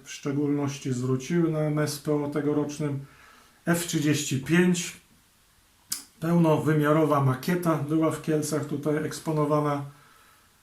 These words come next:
w-, też osobny odcinek będę miał na ten temat polskich pazurów, także tylko powiem tyle, że jest to naprawdę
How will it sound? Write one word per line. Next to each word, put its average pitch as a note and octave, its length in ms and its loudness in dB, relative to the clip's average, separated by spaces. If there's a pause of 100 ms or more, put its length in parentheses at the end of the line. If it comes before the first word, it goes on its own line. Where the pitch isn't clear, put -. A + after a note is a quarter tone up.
(760)
w-, - 640 -14 (480)
też - 320 2
osobny D3+ 680 0
odcinek D3+ 760 -2 (480)
będę C#3 320 2
miał C#3 260 2
na C#3 160 0
ten C#3 220 -2
temat C#3+ 280 0
polskich C#3+ 500 -4
pazurów, D3+ 460 0
także B2+ 400 0 (520)
tylko C3+ 500 0 (160)
powiem C3 440 2
tyle, D3 420 0
że A#2+ 300 -2 (520)
jest C3+ 300 -2
to B2+ 260 0 (600)
naprawdę C#3 540 -2